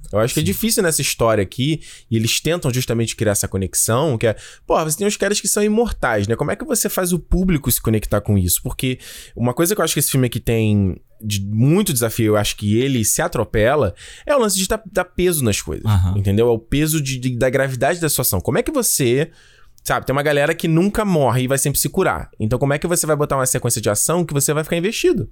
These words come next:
Speaker 2: Sim.
Speaker 1: Porque pode acontecer qualquer coisa e beleza.
Speaker 2: É, até
Speaker 1: Né?
Speaker 2: o, a próprio f-, o fim do fator de cura ali
Speaker 1: Mas é só dela. Todo mundo, o resto tá ok.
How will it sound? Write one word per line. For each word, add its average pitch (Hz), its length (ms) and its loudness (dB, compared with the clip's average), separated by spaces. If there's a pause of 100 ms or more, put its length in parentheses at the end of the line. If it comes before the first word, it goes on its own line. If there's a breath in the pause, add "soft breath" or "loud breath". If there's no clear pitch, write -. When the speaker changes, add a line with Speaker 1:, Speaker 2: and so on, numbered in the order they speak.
Speaker 2:
Sim. 95 220 -8 (180 loud breath)
Speaker 1:
Porque 170 220 -2
pode 139 180 0
acontecer 135 280 0
qualquer 156 220 0
coisa 202 360 2
e 285 160 -2 (200)
beleza. 175 440 0 (420)
Speaker 2:
É, 98 180 -6 (120)
até - 140 -4
Speaker 1:
Né? 143 160 4 (100)
Speaker 2:
o, - 100 -16
a 165 80 0
próprio 220 400 -4
f-, - 200 -16
o 139 100 -4
fim - 320 -4
do 208 100 0
fator 139 380 2
de 120 80 -6
cura 135 340 -2
ali 147 360 -2 (180)
Speaker 1:
Mas 170 180 -2
é 196 40 -2
só 214 200 0
dela. 208 540 0 (320)
Todo 262 260 2
mundo, 214 260 6
o - 20 4
resto 190 320 0
tá - 180 0
ok. 220 540 -2